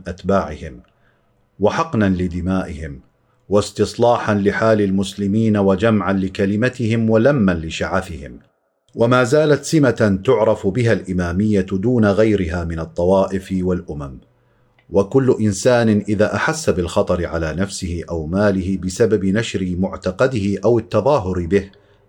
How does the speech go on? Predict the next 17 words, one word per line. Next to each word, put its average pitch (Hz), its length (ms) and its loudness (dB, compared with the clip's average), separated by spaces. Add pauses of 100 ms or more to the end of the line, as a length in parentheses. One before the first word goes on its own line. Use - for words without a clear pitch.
(160)
لا 156 180 2
بد 165 240 2
أن 95 160 2
يتكتم 92 680 0
ويتقي 87 720 0
في 104 180 -4
مواضع 95 400 2
الخطر، 76 520 -6 (340)
وهذا 95 500 2
أمر 110 380 4
تقتضيه 110 760 0
فطرة 87 440 -2
العقول. 76 640 -8 (600)
ومن 117 260 4
المعلوم 80 600 0 (420)
أن 101 160 4
الإمامية 104 760 4